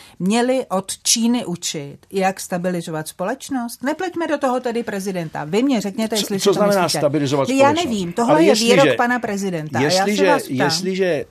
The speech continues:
Speaker 2: ještě v šedesátých letech umíralo čtyřicet milionů lidí hlady a teď už neumírá, a jestliže šest set milionů lidí se za posledních, řekněme, dvacet let dostalo z bídy,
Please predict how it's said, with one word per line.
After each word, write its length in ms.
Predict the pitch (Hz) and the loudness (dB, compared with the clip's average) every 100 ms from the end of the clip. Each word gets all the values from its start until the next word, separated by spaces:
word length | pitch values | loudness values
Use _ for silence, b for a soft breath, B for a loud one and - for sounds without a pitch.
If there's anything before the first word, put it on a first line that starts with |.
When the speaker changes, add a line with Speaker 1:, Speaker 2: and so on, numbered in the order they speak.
| 139 | -6
Speaker 2:
ještě 520 | 120 156 151 - 156 | -4 -4 -4 -4 -6
v 60 | - | -4
šedesátých 600 | 147 147 151 143 143 131 | -6 -4 -4 -4 -4 -6
letech 400 | 123 117 101 - | -8 -6 -8 -6
umíralo 440 | 135 151 147 143 | -4 -2 0 -2
čtyřicet 500 | - - 156 143 143 | -4 -4 -4 -4 -4
milionů 360 | 135 131 123 117 | -2 -2 -2 -2
lidí 300 | 110 110 107 | -6 -10 -10
hlady 300 | 90 90 - _ _ b b b b b | -10 -10 -14 _ _ b b b b b
a 80 | 123 | -6
teď 200 | 139 131 | -4 -2
už 140 | 147 | -2
neumírá, 440 | 131 147 160 101 87 _ _ B B B | 0 0 -2 -6 -10 _ _ B B B
a 60 | |
jestliže 400 | 127 - 175 175 135 - | -2 0 0 0 -2 -6
šest 280 | - 180 - | -6 -6 -4
set 180 | 156 139 | -6 -2
milionů 460 | 156 170 156 156 | 0 2 2 2
lidí 380 | 151 151 110 90 | 0 -2 -4 -6
se 160 | - 117 | -4 -2
za 120 | 120 | -2
posledních, 580 | - 139 151 143 135 120 | -4 -6 -4 -2 -2 -2
řekněme, 460 | 117 131 127 117 - B B B | -8 -6 -4 -4 -8 B B B
dvacet 440 | 113 120 - 143 143 | -4 -4 -2 -6 -4
let 160 | 135 | -4
dostalo 460 | 104 123 - 120 113 | -4 -6 -4 -4 -4
z 60 | 110 | -6
bídy, 440 | 139 175 107 | -8 -6 -8